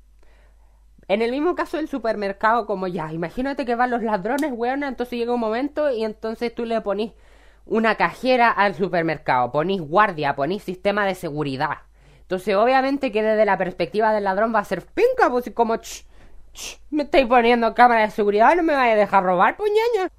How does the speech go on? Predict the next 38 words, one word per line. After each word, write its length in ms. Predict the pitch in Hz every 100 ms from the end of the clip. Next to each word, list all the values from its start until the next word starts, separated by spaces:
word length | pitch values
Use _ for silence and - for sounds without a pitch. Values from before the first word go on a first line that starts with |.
| -
Y 160 | 143
una 160 | 196 202
vez 160 | 208 -
que 140 | 170
marcas 400 | 165 185 190 175
tu 100 | 143
límite 480 | 139 139 123 113 117
y 80 | 120
la 140 | 120
persona 360 | 123 - 139 135
lo 160 | 123
sigue 520 | 120 - 208 220 196 202
pasando 540 | 185 180 175 156 160
a 80 | 151
llevar, 480 | 151 131 117 147 - - - -
yo 380 | - 240 269 277 - _
te 220 | - 170 165
mismo, 640 | 160 170 277 294 - 277
weona, 380 | 247 247 269 277
te 100 | 233
regalo 320 | 214 214 262
los 160 | 262 254
pasajes 560 | - 196 262 269 269
pa' 160 | 254 220
que 100 | 180
se 140 | 208
los 220 | 190 165 -
pase 380 | - 165 -
a 40 | 254
esa 200 | 254 233
persona 460 | 214 165 247 247
y 40 | 254
la 100 | 214
mandé 340 | 180 165 185
a 60 | 196
la 200 | 180 143
chucha. 440 | - 147 - - - _ _ _ _ _ _ - - - -
Punto. 580 | 202 208 101 - - -